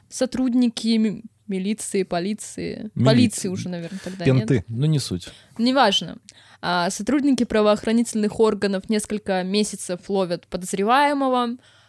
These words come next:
Speaker 1: А, в их число вошли, видимо, все бомбилы, которые работают возле железнодорожной станции. К сожалению, они не способны выйти на след, и поэтому вызывают Меглина, как Пикачу.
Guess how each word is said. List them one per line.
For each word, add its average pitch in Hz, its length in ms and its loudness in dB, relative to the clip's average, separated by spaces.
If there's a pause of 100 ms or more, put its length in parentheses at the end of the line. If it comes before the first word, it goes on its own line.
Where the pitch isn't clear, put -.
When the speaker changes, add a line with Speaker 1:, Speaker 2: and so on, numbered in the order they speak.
(100)
Speaker 1:
А, 190 260 -2
в 208 80 0
их 220 100 -2
число 226 440 2
вошли, 202 560 2
видимо, 196 360 2
все 254 300 2
бомбилы, 226 640 4
которые 208 340 0
работают 202 540 0
возле 196 340 0
железнодорожной 190 640 0
станции. 254 640 0 (840)
К - 80 -8
сожалению, 220 920 4
они 202 220 4
не 214 120 6
способны 262 840 2
выйти 254 340 0
на 208 120 2
след, 233 500 0 (140)
и 226 360 0
поэтому 208 840 0
вызывают 196 720 0
Меглина, 190 520 -2 (120)
как - 240 -6
Пикачу. 190 480 -6